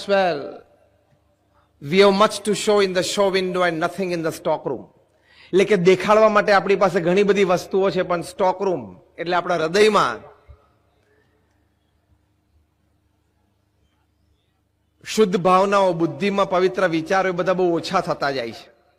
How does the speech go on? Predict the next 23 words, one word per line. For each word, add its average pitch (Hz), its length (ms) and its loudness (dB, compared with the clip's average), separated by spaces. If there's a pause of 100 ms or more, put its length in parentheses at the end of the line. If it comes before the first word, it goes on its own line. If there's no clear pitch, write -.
(1700)
આવી 190 300 2
એક 226 140 0
વાસ્તવિક 202 560 -4
પરિસ્થિતિમાં 196 600 -4
જ્યારે 185 220 0
આપણે 185 240 -2
જીવીએ 165 420 -4
છીએ, - 300 -14 (3750)
ત્યારે 175 200 4
આપણા 175 240 2
જીવનમાં, 180 640 -2 (600)
વ્યક્તિગત 185 440 -2
જીવનમાં 180 540 -2
પવિત્રતા 180 540 -2
હોય, 143 340 -6 (1500)
આપણા 170 200 2
પારિવારિક 202 640 2
જીવનમાં 190 460 -2
સમ 202 340 -4
સુરત 196 340 -6
ભાવ 185 220 2
એકતા 190 360 -2
હોય, 131 320 -4